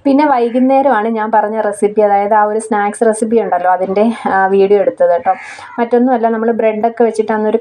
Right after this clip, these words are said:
കട്ട്ലറ്റ് പോലെ ഉണ്ടാക്കിയെടുത്തിട്ടുണ്ടായിരുന്നല്ലോ, അതിനൊരു ആറായിരത്തി something ആൾക്കാർ കണ്ടിട്ടുണ്ടായിരുന്നു. അപ്പോൾ, ആ, ആ ഒരു, ആ, അന്ന് അത് നമുക്ക് കഴിക്കാനായിട്ട് പറ്റിയില്ല കേട്ടോ. ഭയങ്കരമായിട്ട് കൊതിച്ചുണ്ടാക്കിയതായിരുന്നു. നല്ല അടിപൊളി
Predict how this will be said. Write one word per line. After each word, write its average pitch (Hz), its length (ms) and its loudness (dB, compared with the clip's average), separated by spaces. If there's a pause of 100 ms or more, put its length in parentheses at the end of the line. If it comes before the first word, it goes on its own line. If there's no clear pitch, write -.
കട്ട്ലറ്റ് 220 500 0
പോലെ 220 280 2 (120)
ഉണ്ടാക്കിയെടുത്തിട്ടുണ്ടായിരുന്നല്ലോ, 202 840 -2 (540)
അതിനൊരു 220 320 2 (120)
ആറായിരത്തി 220 760 2 (500)
something 214 320 0 (540)
ആൾക്കാർ 208 300 -2 (100)
കണ്ടിട്ടുണ്ടായിരുന്നു. 170 800 -2 (920)
അപ്പോൾ, 220 240 0 (240)
ആ, - 20 -4 (640)
ആ 202 40 0 (180)
ഒരു, 233 140 2 (280)
ആ, - 20 0 (840)
അന്ന് 226 240 -2
അത് 247 140 0
നമുക്ക് 240 320 0
കഴിക്കാനായിട്ട് 220 640 0
പറ്റിയില്ല 196 340 2
കേട്ടോ. 185 200 0
ഭയങ്കരമായിട്ട് 208 580 0
കൊതിച്ചുണ്ടാക്കിയതായിരുന്നു. 196 1040 0 (340)
നല്ല 233 180 0
അടിപൊളി 294 400 0